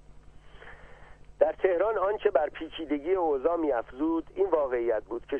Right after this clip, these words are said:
شاه از طرفی در آن شرایط بحرانی دائم از سفارت آمریکا و انگلیس راهنمایی و توصیه می‌طلبید و بدون مشورت آنها دست به کار،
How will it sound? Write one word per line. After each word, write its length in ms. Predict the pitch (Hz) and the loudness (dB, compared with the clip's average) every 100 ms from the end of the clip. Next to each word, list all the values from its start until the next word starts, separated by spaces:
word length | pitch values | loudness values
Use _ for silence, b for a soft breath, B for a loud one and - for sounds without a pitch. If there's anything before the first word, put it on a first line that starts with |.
| - | -2
شاه 300 | 175 185 165 | 0 0 0
از 100 | 131 - | -2 -2
طرفی 640 | 135 143 156 - 160 143 | -2 0 -2 -6 -8 -6
در 220 | 139 143 160 | 2 2 4
آن 120 | 175 | 0
شرایط 520 | - 139 131 143 165 | 0 2 2 0 0
بحرانی 760 | 143 127 120 120 113 139 139 | 0 0 2 2 2 -2 -4
دائم 520 | 131 139 143 151 202 156 | 2 2 2 0 0 0
از 160 | 131 - | -2 0
سفارت 440 | 139 131 131 147 | 2 2 2 2
آمریکا 480 | 147 117 117 - 139 | 2 2 -2 2 2
و 60 | 131 | 2
انگلیس 400 | 113 113 120 131 | 0 -2 -4 -4
راهنمایی 760 | 127 120 107 123 120 113 123 147 | 0 2 2 0 2 2 2 2
و 120 | 131 | 0
توصیه 520 | - 120 104 113 123 | 0 -4 -4 -2 -2
می‌طلبید 720 | 98 - - 82 85 - - - | -2 -10 -6 -4 -4 -8 -16 -2
و 80 | 131 | 0
بدون 320 | 147 170 143 | 2 2 2
مشورت 520 | 123 120 - 127 117 | 2 0 2 0 2
آنها 300 | 120 113 127 | 0 2 0
دست 360 | 127 139 143 - | 2 2 2 -4
به 80 | 123 - | -8 0
کار، 280 | 139 135 | 2 4